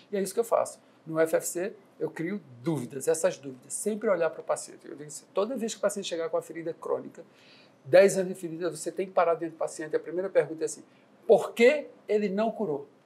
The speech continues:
Essa é a pergunta mágica, tenha dúvida. "Por que não curou?" Era pra ter curado. Todo mundo cura. Tem, tem uma cidade na, na Austrália que foi fez-, feito o censo em toda a população.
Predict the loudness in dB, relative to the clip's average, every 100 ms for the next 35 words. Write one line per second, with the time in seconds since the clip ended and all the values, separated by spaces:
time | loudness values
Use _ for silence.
0 | _ -10 -8 -6 -8 -10 -12 -12 -12 -14
1 | -18 -12 -4 -4 -4 -12 -16 -20 -20 _
2 | 4 4 2 2 0 0 2 2 0 -6
3 | 0 0 0 -2 -2 4 6 6 2 -4
4 | -10 _ _ 2 4 6 6 4 2 4
5 | 4 2 -2 _ _ _ _ _ _ _
6 | _ -4 -2 -2 -6 -12 -4 0 0 0
7 | 4 6 6 4 -2 -2 0 2 0 -2
8 | 0 0 0 -10 -20 _ _ _ -8 0
9 | 0 2 0 -2 -6 -14 -2 -2 -2 -4
10 | -6 -6 -6 -8 -10 -10 -10 -2 4 6
11 | 6 4 6 4 4 0 0 -2 -4